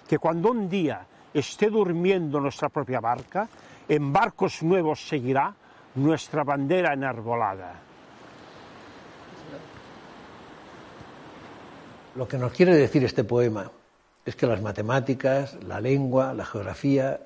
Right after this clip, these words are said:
Speaker 2: la historia o cualquier otra disciplina no tienen sentido si no ayudan a navegar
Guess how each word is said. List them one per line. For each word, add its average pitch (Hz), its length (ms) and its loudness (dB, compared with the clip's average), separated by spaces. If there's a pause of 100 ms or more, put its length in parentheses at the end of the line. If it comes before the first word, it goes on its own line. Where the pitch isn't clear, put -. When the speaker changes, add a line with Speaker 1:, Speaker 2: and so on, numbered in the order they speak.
(120)
Speaker 2:
la 101 100 -8
historia 113 640 0
o 104 100 -8
cualquier 107 400 -2
otra 120 220 0
disciplina 107 680 -4 (840)
no 139 180 2
tienen 95 380 -4
sentido 120 640 -4 (520)
si - 180 -4
no 123 120 -2
ayudan 127 480 0 (140)
a - 80 -8
navegar - 500 -12